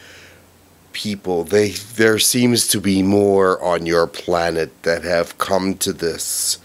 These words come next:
diagnosis due to chemical imbalances than ever before. It is due to poor diet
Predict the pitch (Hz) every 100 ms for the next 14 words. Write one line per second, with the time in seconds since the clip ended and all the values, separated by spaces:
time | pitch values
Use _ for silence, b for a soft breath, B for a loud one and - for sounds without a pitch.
0 | B B B B B B _ - - -
1 | _ _ - 92 80 82 82 71 69 87
2 | 90 90 90 - 95 78 - - - -
3 | 92 82 - 90 - 110 98 87 - 85
4 | 80 85 76 - - 101 98 92 85 -
5 | 87 82 80 85 76 - 95 76 80 87
6 | 87 - 98 92 87 90 90 101 92 92
7 | 73 82 - - 90 69 50 - - B
8 | B B B B - 117 117 107 98 113
9 | 107 104 - 104 98 92 87 87 78 -
10 | 120 113 104 101 98 80 98 95 95 92
11 | 85 - -